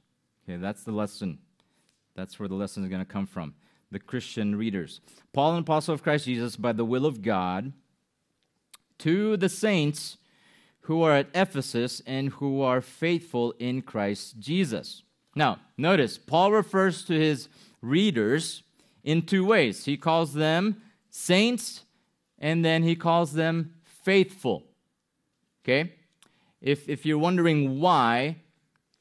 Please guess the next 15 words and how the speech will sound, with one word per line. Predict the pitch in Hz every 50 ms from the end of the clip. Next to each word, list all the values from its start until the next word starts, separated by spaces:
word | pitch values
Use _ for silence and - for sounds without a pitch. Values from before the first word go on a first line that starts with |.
| _ _ _ _ -
uh, | 117 123 127 123 120
if | 120 - -
you | 127 127 127
really | 135 190 175 143 120
think | - - 175 170
about | 147 135 135 117 113
it, | 123 131 - - - - -
a | - 143
Christian | 139 - - 185 185 180 - 180 151
is | 143 139 - -
primarily, | - - - 165 175 185 180 165 156 151 143 139 135 131
primarily | 110 - - _ - 156 151 156 156 160 160 156 147 143 139
those | 120 139 135 135 -
two | - 156 139
things. | 135 - 170 175 135 98 - - - -